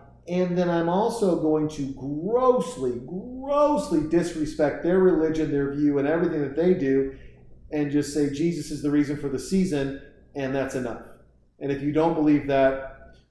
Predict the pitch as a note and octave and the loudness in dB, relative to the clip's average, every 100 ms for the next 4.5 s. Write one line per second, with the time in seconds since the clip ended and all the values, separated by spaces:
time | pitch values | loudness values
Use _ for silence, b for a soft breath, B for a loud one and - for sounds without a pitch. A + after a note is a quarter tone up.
0 | _ D#3+ D#3 D#3 C3+ A#2+ B2 A2 G#2+ G#2 | _ 0 2 6 6 6 0 -2 -10 -12
1 | F#2 - - - _ _ _ _ _ _ | -14 -20 -20 -20 _ _ _ _ _ _
2 | _ _ _ _ - F3 C#3+ E3 G#3 G3+ | _ _ _ _ -2 0 2 0 0 2
3 | F#3+ F3+ - - - F#3+ F#3 F3+ F3 D3 | 0 -4 -10 -16 0 4 6 6 4 2
4 | D3 C3+ C3+ C3 - | 0 0 0 0 -4